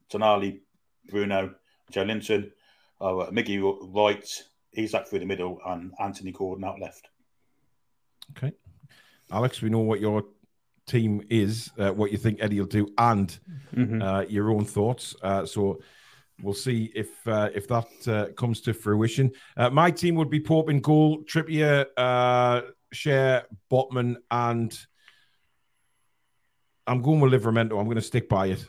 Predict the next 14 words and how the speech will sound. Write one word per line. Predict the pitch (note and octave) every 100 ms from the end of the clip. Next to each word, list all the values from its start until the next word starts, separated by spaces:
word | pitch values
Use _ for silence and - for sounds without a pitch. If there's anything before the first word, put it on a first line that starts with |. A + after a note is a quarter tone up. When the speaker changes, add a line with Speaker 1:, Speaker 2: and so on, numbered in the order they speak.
| -
Speaker 2:
I'm | -
gonna | C3+
stick | C3 C3 -
by | G#2+ G#2+
it. | G#2+
Uh, | B2+ B2
midfield, | B2+ E3 E3 E3 E3 D#3+ -
I | C#3 C#3
think | - D3+ -
tomorrow | D3 C#3+ C#3 C3+ C3+ C3+
he | C3
will | C3
play | B2+ C#3 D3+ B2+ B2+ C3 - _ _ _ _ _ _ _ _ _ -
Bruno | D3 D#3+ D3+ C#3+